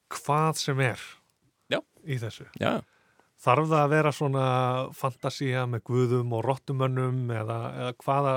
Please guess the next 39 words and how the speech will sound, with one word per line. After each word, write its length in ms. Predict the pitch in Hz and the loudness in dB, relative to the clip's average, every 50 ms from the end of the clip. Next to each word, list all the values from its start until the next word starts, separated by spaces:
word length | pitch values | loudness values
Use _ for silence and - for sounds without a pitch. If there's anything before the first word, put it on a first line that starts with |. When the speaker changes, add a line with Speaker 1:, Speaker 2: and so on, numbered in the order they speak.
| 131 131 | 0 -4
Speaker 1:
sögusvið 540 | - - 147 143 151 143 - - 131 123 117 | -4 -4 -2 -2 -2 -2 -4 -6 -6 -6 -4
eru 160 | 131 139 131 120 | -4 -4 -4 -6
í 80 | 113 113 - | -6 -6 -8
boði? 300 | - 143 127 - - - _ | -8 -8 -8 -8 -12 -16 _
Speaker 2:
Nei, 480 | - 98 92 98 98 101 107 95 71 - | -14 -12 -12 -8 -6 -4 -4 -2 -4 -4
þetta 380 | - - - 107 107 98 - 113 | -6 -2 0 2 2 4 6 6
er 60 | 117 117 | 6 8
eins 100 | 110 110 | 6 4
og 80 | 104 | 0
Fría 380 | - - - - 180 190 - 107 | -2 0 0 4 6 6 6 4
líka 300 | 107 101 95 - 87 82 - - - _ | 4 0 0 0 0 0 -2 -4 -8 _
sem 240 | - 95 113 110 107 110 | -6 -4 -2 -2 0 0
eru, 240 | 107 107 101 101 95 | 0 0 0 0 0
hérna, 480 | 90 98 95 - - - 95 95 92 90 90 90 90 87 85 78 - - _ _ _ | 0 0 0 -2 -4 -4 -4 -2 -2 -2 -2 -2 -2 -2 -4 -4 -6 -10 _ _ _
eh, 380 | - 92 - - - - - - - - - | -8 -6 -6 -4 -6 -6 -8 -8 -10 -14 -6
þeir 140 | - 113 107 | -2 0 0
eru, 160 | 104 104 98 - - | 2 2 0 -2 -2
held 160 | 101 95 - | -4 -2 -2
ég, 80 | 92 92 | -2 -2
í 80 | - | 0
Svíþjóð. 340 | - 110 120 147 - - 214 - - - - - - _ - | 0 0 0 0 0 -4 -6 -6 -10 -20 -20 -20 -20 _ -6
Þeir 320 | - 131 131 139 147 147 | -2 0 2 4 4 4
eru 160 | 143 135 131 | 4 4 4
með, 320 | 131 131 131 131 127 123 120 - | 4 6 6 8 6 6 4 0
til 180 | - _ - 113 | -6 _ -4 -4
dæmis, 160 | 110 101 - | -4 -4 -2
Tales 340 | - - 131 131 127 - - - - - - - - | 0 2 2 2 0 -2 -6 -10 -12 -12 -14 -8 -4
from 160 | 127 113 104 | -2 0 0
the 80 | 101 | 0
Loop 400 | 110 131 170 170 - - _ _ _ _ _ _ _ _ _ _ _ | 0 -2 -4 -6 -10 -18 _ _ _ _ _ _ _ _ _ _ _
og 440 | - 107 104 104 107 107 104 104 - - | -8 -6 -4 -2 -2 0 -2 -2 -2 -2
Tales 200 | 131 127 123 - | -4 -4 -4 -4
from 160 | - 117 110 | -4 -4 -4
the 80 | 101 - | -4 -4
Flood 400 | - 131 131 - - _ - - _ _ _ - - - _ _ | -2 -2 -2 -2 -2 _ -18 -20 _ _ _ -20 -20 -20 _ _
sem 220 | - - 131 120 | -6 -2 0 0
að 160 | 123 127 123 123 | 2 2 2 0
er 200 | 139 151 156 147 131 123 | 0 0 0 0 -2 -2
rosa 420 | 127 147 139 - 143 131 123 120 | -2 -2 -2 0 2 2 2 2